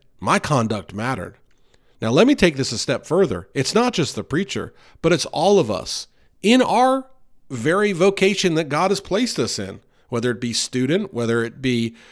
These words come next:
office worker, whether it be on the factory line, whether it be in the store, whether it be,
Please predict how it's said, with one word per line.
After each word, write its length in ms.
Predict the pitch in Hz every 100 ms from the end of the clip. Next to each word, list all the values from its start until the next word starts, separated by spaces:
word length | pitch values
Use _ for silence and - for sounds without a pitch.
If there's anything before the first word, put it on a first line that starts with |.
| - _
office 440 | - 135 139 147
worker, 460 | 151 151 165 202 208
whether 340 | 139 117 120
it 200 | 120 120
be 320 | 117 127 123 120 - _
on 220 | - 123
the 100 | 123
factory 480 | 107 135 135 139 143
line, 480 | 139 135 160 214 208
whether 320 | 131 123 127
it 180 | 120 127
be 360 | 135 127 127 123 - _
in 220 | 131 139
the 120 | 139
store, 520 | 131 - 156 170 214 196
whether 360 | 135 123 127
it 240 | 127 - 117
be, 420 | 131 127 127